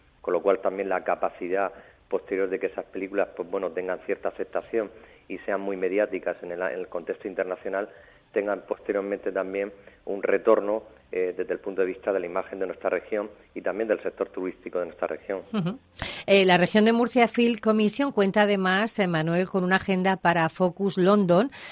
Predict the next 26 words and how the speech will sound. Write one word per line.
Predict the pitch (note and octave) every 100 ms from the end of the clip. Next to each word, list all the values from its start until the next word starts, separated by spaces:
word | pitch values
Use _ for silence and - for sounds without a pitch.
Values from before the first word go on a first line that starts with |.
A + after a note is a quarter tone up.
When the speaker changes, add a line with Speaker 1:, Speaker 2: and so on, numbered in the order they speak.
| -
Speaker 2:
en | - E3+
la | E3+
Speaker 1:
Ujú. | E3+
Speaker 2:
que | E3+ E3+
hay | F3+
cerradas, | G#3 G3 G3 G#3
por | G3+
ejemplo, | F3+ - F#3 F3 G#3 A3 - - -
una | - G3+ A#3 A#3
decena | G3 F#3 - G3 A#3
de | A3
encuentros | E3+ F#3+ F#3 A#3+ F#3+
directos | G3+ G#3+ G#3+ D4+ D4+
con | - F#3+
localizadores | E3+ D#3 D#3 D#3 D#3+ E3+ G3 -
ingleses, | F3 E3+ F#3+ G3 G3+ G3 G3+
Speaker 1:
Sí, | G3+
Speaker 2:
norteamericanos. | E3+ D3+ D#3 D3 D3+ D3+ E3 F3+ G3+ G#3
Speaker 1:
sí, |
Speaker 2:
Quiero | A3+ G#3+
Speaker 1:
sí. |
Speaker 2:
decir | F#3+ E3+ -
que |
al | D3
final | - D#3 E3+
esto | F3 -